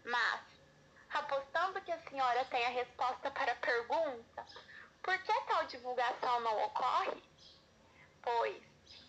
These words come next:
realmente, se me mantenho bem antenada, os mais notórios pensadores nacionais são Cortella e Karnal.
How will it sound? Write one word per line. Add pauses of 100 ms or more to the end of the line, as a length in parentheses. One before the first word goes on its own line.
realmente, (340)
se
me
mantenho (100)
bem
antenada, (540)
os
mais
notórios
pensadores
nacionais (420)
são
Cortella
e
Karnal.